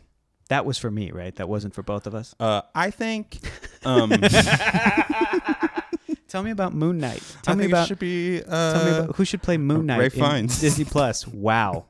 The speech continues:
Speaker 1: Wow.
Speaker 2: You love it.
Speaker 1: You know,
Speaker 2: <laughs> You love it.
Speaker 1: you know what's funny? The character of Moon Knight is a bit of a ripoff of Batman
Speaker 2: Yeah.
Speaker 1: in Marvel Comics. He's
Speaker 2: Yeah.
Speaker 1: different, but he has some similarities. He also has, like,
Speaker 2: Mm-hmm.
Speaker 1: a, a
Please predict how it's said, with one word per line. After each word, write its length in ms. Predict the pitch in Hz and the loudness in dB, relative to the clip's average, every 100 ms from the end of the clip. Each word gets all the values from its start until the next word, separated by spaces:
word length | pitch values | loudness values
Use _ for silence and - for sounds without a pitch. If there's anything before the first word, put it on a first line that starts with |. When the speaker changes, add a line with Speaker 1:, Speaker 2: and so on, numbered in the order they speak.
| - | -16
Speaker 1:
Wow. 580 | 107 127 160 131 80 - _ _ _ - - - | -6 0 0 0 -4 -8 _ _ _ -20 -20 -2
Speaker 2:
You 140 | 127 127 | 2 6
love 220 | 117 113 | 4 4
it. 60 | 151 | 2
Speaker 1:
You 60 | |
know, 260 | 180 175 175 165 | 2 2 0 -6
Speaker 2:
<laughs> 100 | - | 4
You 140 | 175 | 6
love 340 | 160 135 123 120 | 8 8 4 4
it. 140 | 92 - | -2 -2
Speaker 1:
you 100 | 143 | 0
know 120 | 165 | 2
what's 160 | 170 - | 2 0
funny? 320 | 139 160 185 139 - _ - _ _ _ | -2 -2 -4 -8 -20 _ -20 _ _ _
The 60 | 123 | -8
character 380 | 147 160 - 165 | -2 -2 -2 -2
of 80 | |
Moon 240 | 131 139 135 | 0 0 0
Knight 300 | 107 95 95 _ _ _ _ | 0 -4 -8 _ _ _ _
is 140 | 113 | -6
a 60 | 117 | -4
bit 180 | 107 127 | -2 -2
of 100 | 127 | -2
a 60 | |
ripoff 400 | 117 117 117 107 | -2 -2 -4 -4
of 100 | 104 | -6
Batman 500 | 101 107 - 80 76 - _ | -4 -4 -4 -10 -10 -14 _
Speaker 2:
Yeah. 340 | - 95 87 117 - | -8 -6 -6 -8 -6
Speaker 1:
in 180 | 110 107 | -4 -2
Marvel 260 | 101 104 | -4 -6
Comics. 400 | 123 92 80 87 - | -8 -10 -10 -10 -6
He's 120 | 101 | -4
Speaker 2:
Yeah. 120 | 82 | -2
Speaker 1:
different, 360 | 131 131 139 - | -2 -2 -6 -4
but 80 | 113 | -4
he 100 | 117 | -4
has 140 | 120 | -4
some 140 | 123 | -6
similarities. 560 | 107 117 110 107 90 90 | -6 -6 -4 -4 -6 -6
He 80 | 123 | -6
also 220 | 120 123 | -4 -6
has, 260 | 113 110 104 | -6 -4 -4
like, 120 | 90 | -4
Speaker 2:
Mm-hmm. 360 | 104 101 98 - | -4 -4 -8 -10
Speaker 1:
a, 300 | 107 101 | -8 -6
a 40 | 101 | -8